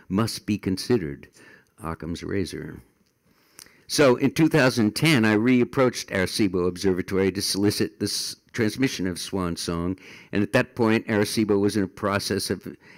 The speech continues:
administrative transition, and permission to transmit the message was declined. Um,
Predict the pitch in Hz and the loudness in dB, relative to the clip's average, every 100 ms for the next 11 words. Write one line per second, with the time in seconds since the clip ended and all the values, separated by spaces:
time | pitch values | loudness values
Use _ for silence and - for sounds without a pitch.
0 | 90 92 101 101 98 - 101 95 90 - | -6 0 2 2 0 0 0 0 -2 -4
1 | 92 90 135 - 120 117 110 113 95 90 | -2 0 -2 0 0 0 0 -2 0 0
2 | 95 92 - - 98 90 - 98 - 90 | 0 -2 -4 -6 -4 -4 -2 -4 -2 -6
3 | 85 - 85 - 82 - - - 131 92 | -4 -6 -10 -8 -10 -10 -12 -4 -2 -2
4 | 80 82 - _ _ _ _ _ _ _ | -4 -6 -10 _ _ _ _ _ _ _
5 | _ - - 90 85 85 80 | _ -14 -8 -4 -2 -4 -6